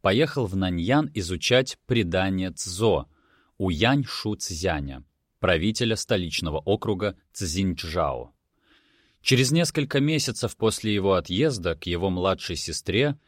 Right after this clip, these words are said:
привязалось привидение, твердившее ей: «Я заболел и умер, погребен на меже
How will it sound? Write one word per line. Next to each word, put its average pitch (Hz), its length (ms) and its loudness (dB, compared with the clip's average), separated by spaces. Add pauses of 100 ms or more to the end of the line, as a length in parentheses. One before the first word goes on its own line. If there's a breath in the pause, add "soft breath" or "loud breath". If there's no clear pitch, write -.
(180 soft breath)
привязалось 135 680 2
привидение, 117 960 0
твердившее 92 840 -2
ей: 71 400 -6 (1120)
«Я 104 320 4
заболел 127 720 4
и 151 140 4
умер, 135 560 4 (500)
погребен 135 840 6
на 131 120 6
меже 123 680 2